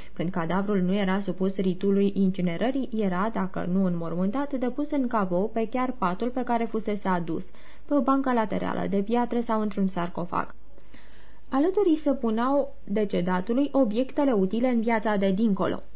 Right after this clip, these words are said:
Inventarul varia, firește, după posibilitățile familiei. Nota doi.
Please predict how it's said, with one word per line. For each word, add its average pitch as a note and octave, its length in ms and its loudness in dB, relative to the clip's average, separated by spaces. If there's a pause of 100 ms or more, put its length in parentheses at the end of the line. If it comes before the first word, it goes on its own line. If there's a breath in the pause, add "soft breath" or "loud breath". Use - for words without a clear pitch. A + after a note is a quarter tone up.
(140)
Inventarul G3 640 2
varia, G3 460 2
firește, G3 460 0
după B3+ 280 2
posibilitățile F#3+ 1000 2
familiei. F#3+ 680 0 (560 loud breath)
Nota C4+ 360 2
doi. G3 240 0